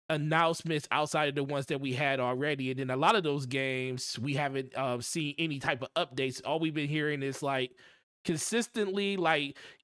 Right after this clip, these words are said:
issue at this studio, issue at that studio, game this, game that. Starfield, we're finally gonna see gameplay for,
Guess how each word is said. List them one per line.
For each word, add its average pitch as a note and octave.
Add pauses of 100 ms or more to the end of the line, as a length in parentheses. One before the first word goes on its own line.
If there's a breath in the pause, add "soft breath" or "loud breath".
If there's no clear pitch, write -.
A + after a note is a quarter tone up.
issue G3
at F#3
this F3
studio, B2 (100)
issue F#3
at E3+
that E3+
studio, A#2+ (200)
game F3+
this, C#3
game E3
that. C#3
Starfield, F#3+
we're F3
finally F3+
gonna E3
see E3+
gameplay D#3+
for, D3